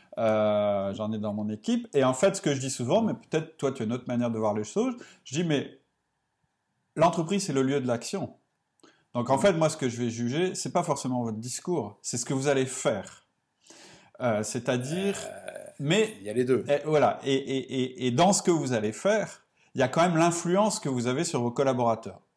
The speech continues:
Speaker 1: Et je
Speaker 2: Oui.
Speaker 1: dis que, bon, une personne qui a un discours négatif sans être manager, je dirais que quelque part, une fois qu'on l'a cerné,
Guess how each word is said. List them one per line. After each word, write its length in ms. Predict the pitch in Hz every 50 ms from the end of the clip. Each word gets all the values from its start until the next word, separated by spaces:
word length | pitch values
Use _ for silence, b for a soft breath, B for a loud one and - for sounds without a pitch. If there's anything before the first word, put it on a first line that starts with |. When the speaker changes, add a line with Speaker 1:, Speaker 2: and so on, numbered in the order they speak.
| _ _ _ B B B B B B B B
Speaker 1:
Et 140 | - 123
je 100 | 127 123 127
Speaker 2:
Oui. 40 | 156
Speaker 1:
dis 280 | 185 185 175 135 - -
que, 100 | - 117
bon, 400 | 107 107 123 123 117 107 - - -
une 120 | 143 131 120
personne 460 | - 156 151 - - 190 180 165 147
qui 100 | - 127
a 40 | 113
un 40 |
discours 320 | 110 117 120 120 - 139 135
négatif 500 | 131 127 127 131 131 - - 156 135 -
sans 260 | - - 160 151 139
être 180 | 139 131 - -
manager, 720 | 120 117 113 113 110 123 143 170 180 196 196 190 160 123
je 60 | 107
dirais 240 | 110 120 120 147 156
que 100 | - 120
quelque 260 | 110 - 113 117 - 113
part, 260 | 107 - 151 156 147
une 60 | 135
fois 160 | 123 - 117 107
qu'on 140 | - 120
l'a 140 | 110 110 113
cerné, 640 | - - 127 117 110 120 127 135 139 139 135 123 B